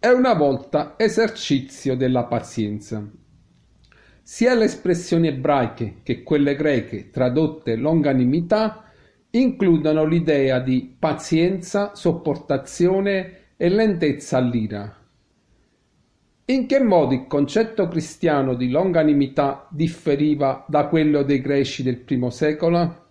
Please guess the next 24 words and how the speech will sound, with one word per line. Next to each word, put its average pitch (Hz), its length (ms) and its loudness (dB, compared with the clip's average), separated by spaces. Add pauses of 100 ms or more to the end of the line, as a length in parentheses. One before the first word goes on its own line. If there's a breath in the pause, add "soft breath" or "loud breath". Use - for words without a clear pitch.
(840)
La 160 120 2
longanimità 214 1160 0
non 214 260 0
era 165 220 4
considerata 170 840 0
una 151 160 0
virtù 165 640 -2 (840 soft breath)
dai 180 280 2
greci 135 480 2
del 135 240 0
primo 123 340 2
secolo. 110 640 -2 (1120 soft breath)
Per 208 180 4
i 208 120 2
greci 143 760 0 (840)
c'era 151 320 4
il 160 160 -2
concetto 165 680 0
che 160 120 0
il 165 120 2
vero 214 240 4
uomo 123 540 0
doveva 131 640 2
vendicarsi. 117 960 -2